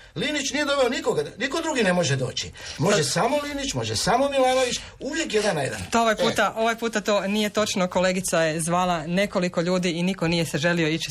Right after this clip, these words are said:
Speaker 2: suočiti sa ministrom Linićem. Zvala je predsjednika Trgovačkog suda, zvala
Speaker 1: Ali
Speaker 2: je
Speaker 1: dobro, to je
Speaker 2: predsjednika
Speaker 1: možda
Speaker 2: Hrvatske
Speaker 1: izuzetak,
Speaker 2: udruge poslodavaca,
Speaker 1: ali
Speaker 2: čak i, i H D Z nije niko htio doći.
Speaker 1: A to je možda izuzetak,
Speaker 2: Dobro,
Speaker 1: ali mi
Speaker 2: ali
Speaker 1: vidimo,
Speaker 2: samo da,
Speaker 1: vidimo
Speaker 2: čisto da se zna.
Speaker 1: mjesecima da to traje jedan na jedan, su redovito emisije na vaš-, u vašoj kući.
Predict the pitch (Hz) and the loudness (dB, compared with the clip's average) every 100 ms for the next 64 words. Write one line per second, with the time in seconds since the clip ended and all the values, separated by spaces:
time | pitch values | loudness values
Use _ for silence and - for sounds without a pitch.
0 | - 208 214 - 147 - 156 147 147 170 | -2 0 0 -2 -4 0 2 2 0 0
1 | 180 180 165 175 180 185 156 170 190 185 | 0 0 0 2 2 0 0 2 4 2
2 | 165 185 190 185 165 160 190 180 165 - | 2 0 0 0 0 0 0 2 0 0
3 | 151 - 196 180 170 180 175 156 214 - | -6 -2 0 0 2 2 2 2 0 -2
4 | - - - - 220 208 220 233 226 175 | -6 -4 0 2 2 2 2 2 2 2
5 | 240 233 196 190 185 202 208 220 214 214 | 2 2 0 -2 -2 0 2 2 0 -2
6 | - 226 220 190 180 185 - 196 185 175 | -2 -2 0 -2 0 -2 0 0 2 2
7 | 196 170 190 190 196 175 - 165 165 165 | 2 2 2 2 0 -2 -2 0 0 0
8 | 165 131 208 202 185 180 180 143 139 165 | -4 -2 0 2 0 0 -2 -2 0 2
9 | 190 185 165 170 208 - 254 240 214 185 | 2 2 2 2 2 4 2 2 2 0
10 | 220 220 202 - 214 190 185 156 233 214 | 0 0 2 0 0 2 2 0 -2 -2
11 | 175 175 185 170 170 160 143 180 185 185 | -2 -2 -4 -2 0 0 0 0 0 0
12 | 165 139 147 143 131 - 135 135 131 170 | 0 0 0 0 -2 -4 -4 -2 0 2
13 | 180 185 160 147 135 147 147 151 135 120 | 0 0 -2 -2 0 0 0 0 0 0
14 | 127 - 147 127 123 120 90 - - | -2 -2 -2 0 0 -4 -6 -10 -12